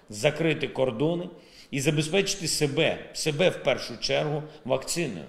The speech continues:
Але згодом стало ясно, що для ковід дев'ятнадцять немає кордонів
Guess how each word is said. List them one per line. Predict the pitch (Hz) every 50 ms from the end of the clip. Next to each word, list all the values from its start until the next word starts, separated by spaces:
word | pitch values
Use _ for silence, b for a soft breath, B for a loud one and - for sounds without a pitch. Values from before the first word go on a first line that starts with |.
| - -
Але | 120 120 120 123
згодом | 107 107 120 160 196 196 165 165 151
стало | 151 - 160 147 139 135
ясно, | 143 151 156 156 - - 143 135 - B B B B B B -
що | - - 151 139
для | 131 139 131 135
ковід | - - 151 143 151 175 151 127
дев'ятнадцять | 127 135 127 131 120 127 135 156 156 - - 143 120 - 135
немає | 143 160 165 170 151 123 107 95 92 87 -
кордонів | 104 101 104 107 127 156 175 180 175 151